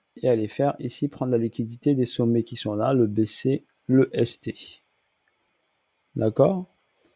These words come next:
Donc il va prendre la liquidité du B C, du S T. Donc on a cette possibilité-là, bien sûr. Après, quand il aura pris la liquidité du B C, le S T, bien sûr, il va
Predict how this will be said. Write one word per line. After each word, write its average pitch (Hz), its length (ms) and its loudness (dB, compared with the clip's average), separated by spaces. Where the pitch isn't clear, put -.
Donc 127 140 -4
il 123 40 4
va 107 100 6
prendre 120 160 4
la 117 40 6
liquidité 123 380 0
du 120 140 0
B 117 120 2
C, 135 320 0
du 120 180 -2
S 117 200 -2
T. - 80 -20
Donc 131 220 2
on 143 140 10
a 170 80 10
cette 147 240 4
possibilité-là, 127 720 6
bien 113 140 2
sûr. - 220 -8
Après, 120 260 2
quand 131 120 2
il 117 60 4
aura 104 180 4
pris - 120 -6
la 110 100 2
liquidité 110 440 -2
du 104 120 -2
B 101 120 -2
C, 98 160 -8
le 82 100 -4
S - 120 -14
T, 131 100 0
bien 110 100 0
sûr, 135 280 -2
il 117 220 4
va 120 320 4